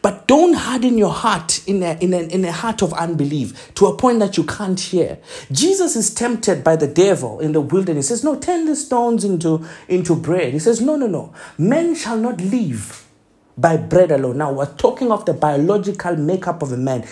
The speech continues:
He needs food for sustainability of the physical body. He says, "No, men shall not live," meaning even the physical body does not necessarily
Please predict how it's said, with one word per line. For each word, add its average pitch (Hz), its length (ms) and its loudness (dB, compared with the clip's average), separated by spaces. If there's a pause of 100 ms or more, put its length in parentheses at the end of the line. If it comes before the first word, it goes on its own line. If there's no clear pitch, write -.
(140)
He 156 80 4
needs 226 320 4
food - 320 0
for 151 140 -2
sustainability 151 880 -2
of 156 120 -2
the 131 80 -4
physical 139 460 -4
body. 104 280 -10 (340)
He 196 80 0
says, 233 320 2
"No, 208 440 4 (220)
men 302 400 4
shall 220 280 0
not 233 260 0
live," 185 540 -2
meaning 214 460 4
even 330 280 4
the 220 80 0
physical 254 560 2
body 143 480 0 (460)
does 190 220 4
not 277 220 4
necessarily 220 1000 0